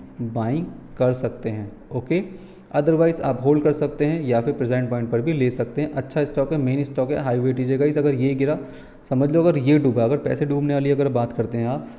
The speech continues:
तो अगर ये डूबा तो, तो फिर पूरा आईटी sector डूब जाएगा ना, ठीक है। तो guys safe है। तो आपको हमने पांच stock जो बताए हैं total, वो total फ़िलहाल data के according safe, अ, stock हैं guys वहाँ पर, ठीक है।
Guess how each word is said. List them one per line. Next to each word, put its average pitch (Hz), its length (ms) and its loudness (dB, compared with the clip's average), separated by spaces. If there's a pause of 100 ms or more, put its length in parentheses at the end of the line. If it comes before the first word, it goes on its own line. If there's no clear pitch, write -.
(160)
तो 151 100 0
अगर 160 120 2
ये 147 200 2
डूबा 156 280 4
तो, 156 140 0
तो 156 120 -2
फिर 160 140 -2
पूरा 156 220 2
आईटी 147 220 2
sector 147 300 -2
डूब 123 200 0
जाएगा 113 280 0
ना, 120 160 -6 (240)
ठीक 131 140 -4
है। 156 120 -4 (380)
तो 131 80 -2
guys 185 300 -2
safe 151 240 4
है। 107 80 0
तो 123 120 -4
आपको 147 320 -2
हमने 170 220 -2
पांच 156 320 -4
stock 147 280 -4
जो 156 140 -2
बताए 123 360 -2
हैं 110 220 -6
total, 127 360 -2 (400)
वो 143 200 0
total 143 440 -2 (520)
फ़िलहाल 143 320 2 (180)
data 135 300 2
के 156 160 0
according 143 320 -2
safe, 143 480 -2 (640)
अ, 123 160 -4
stock 131 360 -2
हैं 147 100 0
guys 147 200 0
वहाँ 131 160 -2
पर, 160 280 -4 (260)
ठीक 127 160 -2
है। - 360 -6